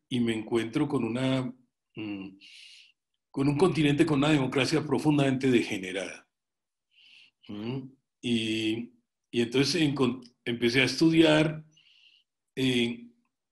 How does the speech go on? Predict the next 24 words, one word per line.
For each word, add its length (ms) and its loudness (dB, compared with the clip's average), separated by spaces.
en 120 0
el 140 0
plano 340 2
teórico 680 2
qué 140 2
había 340 4
en 120 -4
eso. 240 -8
Y 220 2
en 140 4
el 240 -2
plano, 880 0
mm, 380 -8
físico, 720 -4
político 640 -6
y 280 -10
sociogeográfico, 1300 -6
vi, 340 -2
recorrí 420 -2
nuevamente 540 -2
América 340 -4
Latina. 480 -8
Mm. 220 -12
Y 720 2